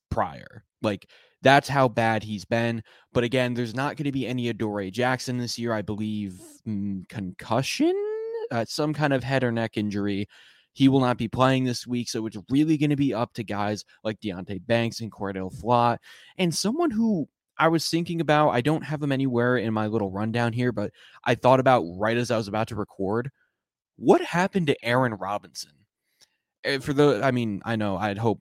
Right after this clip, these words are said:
most Giants fans know who Aaron Robinson, third round pick from, I believe, two years ago, showed a good amount of flashes of, like, potential his rookie year, but has never been able to stay healthy. I don't know if he's still hurt or if the Giants just aren't playing him, but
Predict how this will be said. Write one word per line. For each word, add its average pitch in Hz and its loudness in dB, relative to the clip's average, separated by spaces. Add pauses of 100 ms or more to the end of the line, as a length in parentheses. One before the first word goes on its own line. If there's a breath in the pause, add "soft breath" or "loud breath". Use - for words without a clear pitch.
(160)
most 101 -4
Giants 95 -4
fans 95 -4
know 95 -4
who 104 -2
Aaron 87 -4
Robinson, 107 -2
third 127 4
round 117 2
pick 120 0
from, 101 -2
I 98 -6
believe, 101 -6
two 120 -4
years 107 0
ago, 101 0 (720 soft breath)
showed 208 6
a 185 6
good 135 6
amount 135 4
of 110 -2
flashes 110 -4
of, 95 -10
like, 95 -8
potential 113 -4
his 98 -2
rookie 107 -4
year, 104 0
but 95 -4
has 92 -12
never 104 -4
been 104 -2
able 101 -2
to 92 -4
stay 101 -2
healthy. 107 0 (520 soft breath)
I 120 6
don't 160 6
know 110 6
if 139 0
he's 110 -4 (100)
still 107 -4
hurt 127 2
or 104 0
if - -12
the 104 -4
Giants 110 -4
just - -8
aren't 101 -8
playing 123 0
him, 208 0
but 101 2